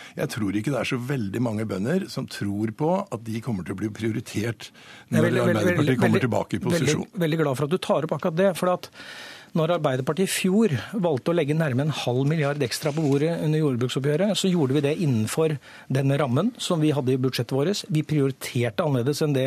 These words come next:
Speaker 2: Høyre og Fremskrittspartiet gjorde, og vi brukte altså i sum mindre oljepenger. Slik at dette,
Speaker 1: Dere gjorde det ikke
Speaker 2: dette,
Speaker 1: i regjering.
Speaker 2: dette, dette er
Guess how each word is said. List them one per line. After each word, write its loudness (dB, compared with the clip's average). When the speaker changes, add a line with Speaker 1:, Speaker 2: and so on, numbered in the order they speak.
Speaker 2:
Høyre 0
og -8
Fremskrittspartiet -2
gjorde, 2
og 2
vi 0
brukte 0
altså -2
i 0
sum 2
mindre 2
oljepenger. 0
Slik 2
at -10
dette, 2
Speaker 1:
Dere 4
gjorde 6
det 6
ikke 4
Speaker 2:
dette, 6
Speaker 1:
i -
regjering. 4
Speaker 2:
dette, -2
dette 0
er 0